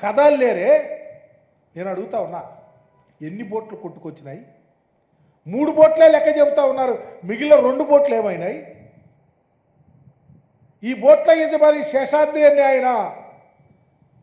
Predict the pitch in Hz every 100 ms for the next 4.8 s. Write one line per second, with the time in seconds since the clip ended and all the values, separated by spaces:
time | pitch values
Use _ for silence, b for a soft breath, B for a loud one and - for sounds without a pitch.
0 | _ _ _ _ _ _ 165 247 320 -
1 | 254 294 294 330 320 320 269 214 - -
2 | - 170 214 302 320 294 320 277 262 262
3 | 247 196 - - _ _ 180 226 247 247
4 | - 202 190 175 - 202 220